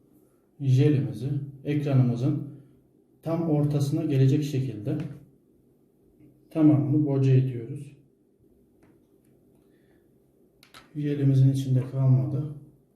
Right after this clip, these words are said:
Şimdi ekran koruyucumuzu açıyoruz. Jelatinini çıkarttıktan sonra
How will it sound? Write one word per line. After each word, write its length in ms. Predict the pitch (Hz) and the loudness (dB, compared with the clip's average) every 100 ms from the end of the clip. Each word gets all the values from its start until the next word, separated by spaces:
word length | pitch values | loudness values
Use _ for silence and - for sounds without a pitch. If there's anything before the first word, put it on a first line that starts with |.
| _ _ | _ _
Şimdi 440 | - 131 107 131 131 - - _ _ _ _ _ | -6 -4 -4 -6 -8 -12 -20 _ _ _ _ _
ekran 380 | 143 131 127 131 | -10 -10 -6 -6
koruyucumuzu 600 | 127 131 127 123 117 123 | -4 -4 -4 -4 -8 -8
açıyoruz. 800 | 131 135 - 127 113 131 - - - _ | -6 -6 -6 -8 -6 -8 -8 -16 -20 _
Jelatinini 600 | 123 123 120 117 131 127 | -8 -6 -6 -8 -10 -10
çıkarttıktan 720 | - - 139 - - - 113 104 | -12 -10 -6 -4 -6 -8 -10 -10
sonra 440 | - 131 - 123 | -2 0 0 0